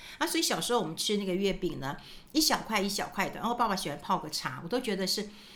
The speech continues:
好幸福哦。到现在其实有时候吃月饼的时候，呃，倒也不是吃，呃，过节的一个气氛，反而是你会去回忆，呃，在小时候你怎么去看着月亮，然后怎么吃的月饼。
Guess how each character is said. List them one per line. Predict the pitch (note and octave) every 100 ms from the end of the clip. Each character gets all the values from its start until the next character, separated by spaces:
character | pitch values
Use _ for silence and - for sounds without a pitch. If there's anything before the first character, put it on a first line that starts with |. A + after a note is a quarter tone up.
| -
好 | - F#3
幸 | - C4+ G#3
福 | E3+ C#3+
哦。 | A#2+ -
到 | C4
现 | C4+ C#4
在 | B3+ G#3
其 | -
实 | G3 G#3
有 | -
时 | -
候 | F#3+
吃 | F#3+ G#3
月 | G3+ F#3
饼 | E3 D3
的 | C#3+
时 | - C#3
候， | E3+ F3 - - - -
呃， | G3 F3+
倒 | A3 A#3
也 | D#3+
不 | F3+
是 | G3+
吃， | - G3 F#3+ F#3
呃， | D#3 C#3+
过 | A#3
节 | F#3 F3 D#3
的 | D#3
一 |
个 | E3+
气 | E3+ - F3
氛， | E3 C#3 - - -
反 | G#3 F#3+
而 |
是 | A3 C4+
你 | G3
会 | A3+ A3
去 | A3+
回 | G#3+ F3+ E3+
忆， | A3 G3+ - - -
呃， | E3
在 | E3 G3+
小 | G3 F3+
时 | E3 E3+ -
候 | G#3+ F3 - - G3+
你 |
怎 | G#3 E3
么 | F3
去 | A3
看 | C4 G#3+
着 |
月 | F3 G#3 E3+
亮， | F3 - -
然 | D#3+
后 | G3
怎 | G3 D#3
么 | D#3
吃 | - G3
的 | F3
月 | F#3+ F3+
饼。 | - D#3